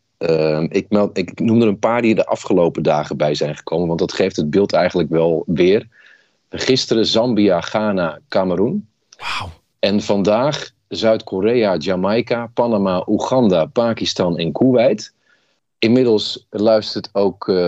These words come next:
Speaker 1: luisteren ook alle oliesheiks, denk ik. Want Saoedi-Arabië, Qatar en de Verenigde
Speaker 2: Nee, joh.
Speaker 1: Arabische Emiraten hebben zich ook gemeld. Net als Hongkong en IJsland en Israël.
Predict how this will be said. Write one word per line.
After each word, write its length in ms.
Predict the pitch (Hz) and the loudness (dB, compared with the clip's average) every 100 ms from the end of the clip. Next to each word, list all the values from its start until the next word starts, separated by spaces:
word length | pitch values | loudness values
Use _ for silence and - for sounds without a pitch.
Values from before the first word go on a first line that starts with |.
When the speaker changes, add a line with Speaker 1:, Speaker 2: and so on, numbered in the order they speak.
| 85 87 85 | 0 -2 -2
Speaker 1:
luisteren 440 | 95 101 95 104 | 0 0 2 0
ook 80 | 104 | 2
alle 180 | 104 107 | 2 2
oliesheiks, 600 | 120 139 143 131 127 - | 2 0 0 0 0 0
denk 220 | 117 113 | -2 -2
ik. 120 | 113 | -2
Want 200 | - 95 - | -2 -2 0
Saoedi-Arabië, 880 | 95 110 107 101 113 117 95 90 | 0 2 4 2 2 0 2 0
Qatar 420 | - 95 - 117 95 | 0 -2 0 0 0
en 80 | |
de 80 | 98 | -2
Verenigde 280 | 117 104 101 | -2 -2 0
Speaker 2:
Nee, 80 | 95 | 0
joh. 80 | 95 | 2
Speaker 1:
Arabische 320 | 98 92 - | 0 -2 -2
Emiraten 540 | 90 90 110 117 107 92 | -2 2 2 2 0 -2
hebben 180 | 87 | -2
zich 140 | 85 101 | -2 0
ook 200 | 147 147 | -2 0
gemeld. 460 | 139 135 170 - _ _ _ _ | 2 2 0 -6 _ _ _ _
Net 200 | 117 117 | 0 2
als 160 | 110 101 | 0 0
Hongkong 640 | 107 104 120 139 165 185 - _ - | 0 0 2 2 0 -4 -12 _ -4
en 220 | 101 92 | -4 -2
IJsland 680 | 76 80 87 95 85 92 - | -4 -4 -2 0 0 -2 -6
en 240 | - 73 - | -8 -8 -2
Israël. 720 | - 139 120 113 101 110 123 | -2 0 0 2 2 2 0